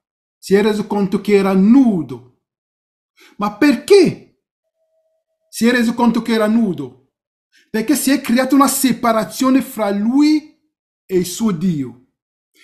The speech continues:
E in Isaia capitolo cinquantanove, versetto due è scritto: "Ma le vostre iniquità vi hanno separato dal vostro Dio." Quindi Adamo si nasconde perché c'è,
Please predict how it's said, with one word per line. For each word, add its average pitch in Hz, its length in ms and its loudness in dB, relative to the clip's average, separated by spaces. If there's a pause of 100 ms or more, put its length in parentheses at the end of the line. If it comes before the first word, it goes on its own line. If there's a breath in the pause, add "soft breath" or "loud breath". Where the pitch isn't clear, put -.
(140 soft breath)
E 190 120 0
in 214 220 2
Isaia 269 360 0
capitolo 262 400 -6
cinquantanove, 240 1300 -2 (320)
versetto 208 480 -2
due 226 240 0
è 226 40 0
scritto: 240 540 -8 (200 soft breath)
"Ma 208 220 2
le 208 160 4
vostre 277 540 -4
iniquità 233 920 4
vi 185 240 -8
hanno 226 260 -2
separato 202 1000 -4
dal 160 280 -6
vostro 185 420 -10
Dio." 139 400 -12 (220 soft breath)
Quindi 247 520 -2
Adamo 240 560 0
si - 460 0
nasconde 247 880 2
perché 214 460 -6
c'è, 254 360 -10